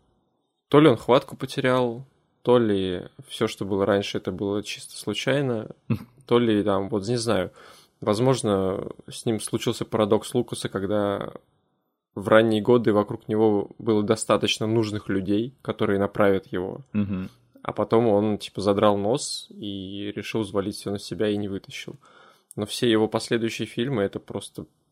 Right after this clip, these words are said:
Speaker 1: это бред полнейший. Слава богу, этот человек не прикоснулся к этому франчайзу.
Speaker 2: Э, я видел "День мертвецов". Он очень хорош. Это лучшая режиссёрская работа Джорджа Ромеро.
Speaker 1: Мгм.
Speaker 2: Но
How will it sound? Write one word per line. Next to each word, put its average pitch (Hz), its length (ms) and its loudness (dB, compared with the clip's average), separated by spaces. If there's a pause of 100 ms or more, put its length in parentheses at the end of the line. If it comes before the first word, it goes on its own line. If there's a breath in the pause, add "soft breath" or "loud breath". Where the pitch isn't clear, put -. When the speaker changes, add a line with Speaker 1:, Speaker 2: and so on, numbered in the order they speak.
Speaker 1:
это 120 80 -6
бред 101 340 0
полнейший. 98 540 -4
Слава 104 220 0
богу, 104 260 0
этот 101 140 -2
человек 113 260 -4
не 107 60 -10
прикоснулся - 560 -10
к - 60 -14
этому - 160 -12
франчайзу. 107 580 -8 (260 loud breath)
Speaker 2:
Э, 101 300 0
я 135 260 2
видел 110 540 2
"День 101 280 2
мертвецов". 92 680 -4
Он 120 280 2 (100)
очень 95 340 2
хорош. 90 440 -4
Это 95 180 0
лучшая 101 380 2
режиссёрская 90 520 -2
работа 90 360 0
Джорджа 92 360 0
Ромеро. 85 560 -4
Speaker 1:
Мгм. 170 320 -2
Speaker 2:
Но 123 360 2